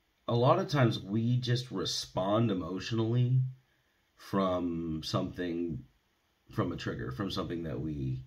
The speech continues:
we see happen, and then it just kind of sets us off into a script that we've played before. Um,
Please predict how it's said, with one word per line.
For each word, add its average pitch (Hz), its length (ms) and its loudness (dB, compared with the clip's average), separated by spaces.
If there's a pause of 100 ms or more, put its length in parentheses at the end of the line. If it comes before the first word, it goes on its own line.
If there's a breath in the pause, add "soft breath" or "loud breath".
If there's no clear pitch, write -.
we 82 180 -6
see 90 360 -6
happen, 87 500 -6
and 80 200 -4
then 78 180 -6
it 69 80 -8
just 76 200 -10
kind 76 140 -6
of 65 80 -8
sets - 240 -6
us 78 160 -8
off - 280 -4 (380 loud breath)
into 82 360 -2
a 67 60 -2
script - 760 -4
that 85 360 -6
we've 87 280 -6
played 85 260 -4
before. 78 580 -6 (460 loud breath)
Um, 78 640 -4